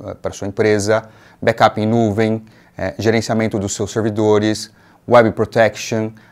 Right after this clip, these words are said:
a configuração de equipamentos de redes, eh, manutenção preventiva e corretiva dos seus equipamentos e, e, e sistemas, gerenciamento de banda e elaboração da política de segurança de informação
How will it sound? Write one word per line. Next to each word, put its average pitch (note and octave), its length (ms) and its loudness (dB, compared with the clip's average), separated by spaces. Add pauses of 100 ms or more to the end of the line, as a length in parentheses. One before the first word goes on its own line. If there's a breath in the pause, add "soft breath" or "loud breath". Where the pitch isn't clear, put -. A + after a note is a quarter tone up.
a G#2 80 -6
configuração A#2+ 580 0
de A2 60 0
equipamentos G#2 600 -2
de B2+ 120 -2
redes, A2 680 0 (320 soft breath)
eh, G2+ 220 -2
manutenção A2+ 720 -2
preventiva A2+ 1040 2
e A2+ 80 -4
corretiva A2 760 0
dos G2+ 180 -8
seus F#2+ 140 -8
equipamentos A2 1040 -4
e, G2 460 -8
e, G2 40 -8
e F#2 40 -8
sistemas, G#2+ 760 -4 (320 soft breath)
gerenciamento B2 640 2
de A2 100 0
banda A#2+ 600 4 (340 loud breath)
e B2 80 4
elaboração B2+ 580 4
da A#2+ 80 2
política A#2 400 0
de G#2 80 -2
segurança G#2 400 0
de G2 60 -8
informação C#3+ 680 0